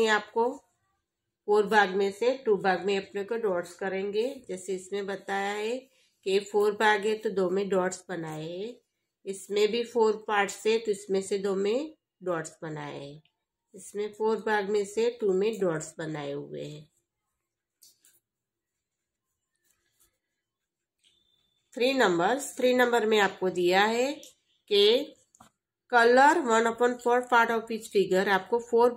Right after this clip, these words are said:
भाग दिया, इसमें से वन भाग में क्या करना है, कलर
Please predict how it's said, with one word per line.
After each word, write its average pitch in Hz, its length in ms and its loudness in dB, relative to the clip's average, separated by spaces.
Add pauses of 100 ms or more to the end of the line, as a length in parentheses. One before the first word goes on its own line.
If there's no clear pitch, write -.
भाग 277 280 4
दिया, 196 240 2
इसमें 214 340 -2
से 226 160 -4
वन 208 280 0
भाग 185 240 0
में 190 180 -2
क्या 226 140 -2
करना 190 340 -2
है, 202 300 -2 (540)
कलर 226 300 4